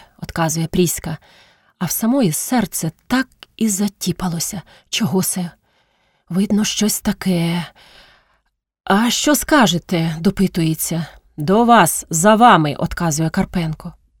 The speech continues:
«Чого се?» «Не знаю, старшина звелів. Піди, — каже, — скажи, щоб прийшла у волость». «Що ж там у волості вашій?»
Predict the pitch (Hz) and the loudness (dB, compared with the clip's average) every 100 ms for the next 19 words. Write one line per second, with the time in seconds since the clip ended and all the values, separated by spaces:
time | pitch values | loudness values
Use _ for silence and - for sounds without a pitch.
0 | - - 269 247 262 160 - 156 160 - | -8 2 4 6 4 4 0 -6 -10 -14
1 | _ - - - 190 285 196 190 165 160 | _ -20 -16 0 6 6 6 6 4 0
2 | - - 240 294 214 147 147 165 143 135 | 0 0 2 4 4 4 0 -2 -2 -4
3 | - - - 240 349 359 233 180 185 - | -10 -20 -2 4 6 6 6 6 4 4
4 | 214 202 190 220 190 214 208 - 214 202 | 4 4 2 2 0 2 2 4 4 4
5 | 147 131 135 - - - _ _ _ _ | 4 -2 -4 -6 -12 -20 _ _ _ _
6 | - - 262 - 220 208 190 180 165 170 | -8 -2 0 2 4 6 6 4 4 2
7 | - 214 208 196 - 254 | 0 2 2 2 -2 -8